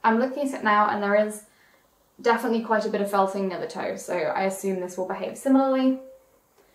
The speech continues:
It is a really luxurious sock yarn though, I do strongly recommend it. Again, this hasn't been worn as much as I would like it to be, partly because of the colour. It's another of those brighter pairs that I just don't reach for,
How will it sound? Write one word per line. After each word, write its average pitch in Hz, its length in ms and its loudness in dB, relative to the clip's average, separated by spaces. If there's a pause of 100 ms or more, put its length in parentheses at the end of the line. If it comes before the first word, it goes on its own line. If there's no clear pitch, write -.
(200)
It 269 140 10
is 233 160 10
a 202 100 4
really 220 340 2
luxurious 190 540 4
sock - 240 -8
yarn 180 220 -4
though, 170 260 -2
I 196 200 -2
do 196 280 -8
strongly 190 240 -10
recommend 170 380 -8
it. - 300 -14 (580)
Again, 277 320 6
this 269 140 0
hasn't 247 360 0
been 214 240 -2
worn 208 320 4
as 196 180 -4
much 196 380 0
as 185 220 -4
I 180 120 -2
would 185 160 -4
like 254 240 0
it 294 120 -4
to 262 40 -6
be, 233 400 -6 (220)
partly 226 360 2
because 196 460 -4
of - 160 -8
the 202 60 -12
colour. - 420 4
It's - 200 2
another 208 360 0
of 196 100 -4
those 185 180 0
brighter 190 420 2
pairs 196 400 -6
that - 80 -10
I - 100 -6
just - 340 -12
don't 196 180 -8
reach 190 220 -12
for, 208 360 2